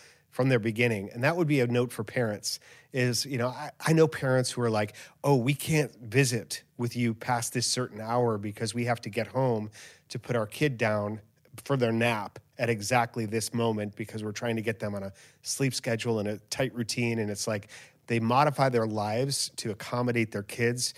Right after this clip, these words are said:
and they feel like they have to keep things super structured. And I know there's probably some scientific benefits to that, uh,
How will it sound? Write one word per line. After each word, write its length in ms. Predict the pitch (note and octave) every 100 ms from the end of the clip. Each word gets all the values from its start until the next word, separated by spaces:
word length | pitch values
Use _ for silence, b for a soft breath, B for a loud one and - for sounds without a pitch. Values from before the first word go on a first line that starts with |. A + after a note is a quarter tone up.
| b b b
and 380 | B2 G#2+ G#2 G#2
they 80 | G#2+
feel 280 | G2+ C3+ B2+
like 160 | A#2+
they 60 | A#2
have 120 | G#2+
to 80 | A#2
keep 240 | - A#2
things 200 | A2+ G#2
super 280 | - A2 G#2+
structured. 520 | - F#3 E3+ A2 G2+ -
And 140 | A#2
I 100 | A#2+
know 240 | B2+ C3+ C#3
there's 240 | C#3+ C3 B B B
probably 240 | C3 C3
some 180 | C3+ B2
scientific 560 | A#2 B2 B2 - B2+ A2+ _ _
benefits 460 | - B2 A#2+ A#2+ -
to 100 | -
that, 340 | G#2+ G2+ G#2 - b b b
uh, 180 | A2+